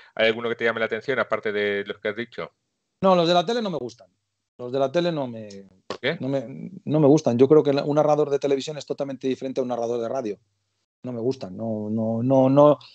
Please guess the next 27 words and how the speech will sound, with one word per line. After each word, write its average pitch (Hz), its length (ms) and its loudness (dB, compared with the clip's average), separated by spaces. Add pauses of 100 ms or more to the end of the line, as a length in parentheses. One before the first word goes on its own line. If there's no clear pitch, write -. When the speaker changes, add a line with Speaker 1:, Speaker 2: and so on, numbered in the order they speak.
(180)
Speaker 2:
Creo 202 300 8
que 208 80 0
han 196 100 0
mejorado 165 440 2
mucho, 208 420 -8 (800)
eh, 123 240 -16 (600)
pero 131 200 4
creo 180 180 8
que 196 100 6
los 170 120 8
narradores 156 440 6
de 165 80 4
radio 175 500 0
le 135 280 0
ponemos 160 420 -4
otra 151 220 -6
cosa, 156 560 -4
otras. 139 400 -6
Lo 139 140 -2
decía 185 400 4
ahora 165 200 0
mismo 151 300 -10
alguien 143 240 -10
por 131 100 -8
ahí, 160 200 -6
¿no? 190 180 -14
Que, 117 280 -14